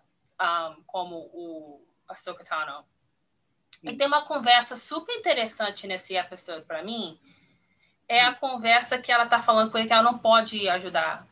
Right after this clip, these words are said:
Speaker 1: o, o Baby Yoda, né? Ela não pode
Speaker 2: O Baby Yoda,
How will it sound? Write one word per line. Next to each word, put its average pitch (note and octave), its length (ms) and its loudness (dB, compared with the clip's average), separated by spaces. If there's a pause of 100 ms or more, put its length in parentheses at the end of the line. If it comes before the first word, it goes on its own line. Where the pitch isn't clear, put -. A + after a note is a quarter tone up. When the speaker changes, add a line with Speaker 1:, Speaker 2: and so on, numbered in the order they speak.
Speaker 1:
o, E3 340 -10 (1000)
o F#3 200 -2
Baby F3+ 340 2
Yoda, - 260 -4
né? F3+ 200 -12 (420)
Ela G3 100 -8
não G#3+ 120 -6
pode G#3 200 2
Speaker 2:
O G3 120 4
Baby F#3+ 220 4
Yoda, G#3+ 260 6